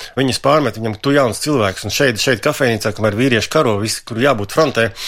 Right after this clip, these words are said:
un tikai tad, kad viņš ir paskaidrojis, ka viņš ir diplomātiskais pārstāvs, meitenes ļoti pieklājīgi atvainojušās, devušās tālāk. Bet, nu jā, šī situācija patiešām ir aprakstīta ziņojumos ļoti tā izteiksmīgi,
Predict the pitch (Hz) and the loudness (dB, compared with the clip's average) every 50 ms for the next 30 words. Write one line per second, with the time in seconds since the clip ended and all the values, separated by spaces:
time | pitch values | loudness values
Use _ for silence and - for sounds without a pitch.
0 | - - - - 110 107 117 117 117 - - - 107 107 101 - - - - - | -10 -10 -10 -6 -4 -2 0 2 2 2 0 0 -2 -2 -2 -2 0 0 -2 0
1 | - 113 107 98 101 92 - 107 101 - 104 117 117 120 110 101 101 98 - - | 0 0 0 0 0 -2 -2 -4 -4 -2 0 0 2 2 2 2 2 0 -2 -4
2 | 101 95 - 135 143 143 - - 113 98 - 156 165 - - 101 95 - 135 127 | -6 -2 2 2 2 2 2 0 -4 -2 0 0 0 0 -2 -4 -4 -2 -2 0
3 | 120 - 151 135 - - 104 104 104 131 135 - 120 104 101 101 95 92 - - | 0 2 0 0 0 0 0 0 2 0 0 0 0 0 0 0 0 -2 -2 -2
4 | 101 104 120 117 107 - 110 107 - - 175 151 113 110 120 - - - - - | 0 0 0 0 0 -2 -2 -2 0 2 2 4 4 2 0 -2 -6 -18 -20 -18
5 | - - - - - - 110 139 139 151 165 180 165 120 101 - - 143 - - | -18 -18 -20 -16 -8 -2 0 0 2 4 4 4 4 2 0 -2 -4 -4 -2 -4
6 | 165 - 147 135 127 127 - 139 135 - 139 123 165 160 147 - - 120 127 135 | -2 0 2 2 2 2 0 -2 -4 -4 -2 0 2 2 4 4 2 2 2 0
7 | 127 123 - - - - - - - 139 - 143 127 - - 120 107 123 156 143 | -2 -4 -14 -18 -20 -18 -8 -4 -2 0 0 0 -2 -2 -2 -2 0 2 4 4
8 | 123 113 113 110 - - 151 139 120 - - - - 139 156 - - 127 113 - | 4 2 0 -2 -2 0 0 0 0 0 -2 -2 0 0 0 0 0 0 0 0
9 | - 127 123 120 107 110 104 | 0 0 2 2 0 0 -4